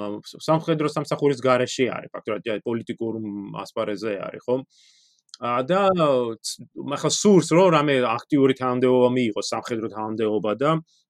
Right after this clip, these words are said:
ჩაერთოს ომში. და აი, სწორედ ამ დროს, ა, მას შესთავაზეს, ეს ძალიან საინტერესო ექსპედიცია, რომელიც, ა,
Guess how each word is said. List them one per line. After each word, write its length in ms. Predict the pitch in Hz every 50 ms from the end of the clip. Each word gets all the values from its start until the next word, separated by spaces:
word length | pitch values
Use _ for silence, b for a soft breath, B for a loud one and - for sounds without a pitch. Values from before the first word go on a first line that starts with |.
| _ -
ჩაერთოს 520 | - 127 127 127 120 113 - 117 101 -
ომში. 380 | 110 110 101 101 - - - - - _ b b b b b b b b b _ - 190
და 40 | 190
აი, 120 | 180 175
სწორედ 260 | 165 175 190 175 165 160
ამ 160 | 151 160 165
დროს, 280 | 160 165 185 208 226 226 -
ა, 140 | 175 156 139 135 131 127 123 120 120
მას 280 | 120 123 139 147 143 -
შესთავაზეს, 840 | - - 151 - - - 175 160 143 131 123 120 123 156 190 214 208 -
ეს 120 | 147 127 120
ძალიან 260 | - 135 131 139 135
საინტერესო 500 | - 131 127 123 135 127 127 - - 170 190 190 180 _ _ _ _ _ _ _ _ _ _ -
ექსპედიცია, 640 | 135 143 - - - 147 127 123 117 - - 165 180 180
რომელიც, 420 | 160 151 160 165 180 180 170 - -
ა, 140 | 156 143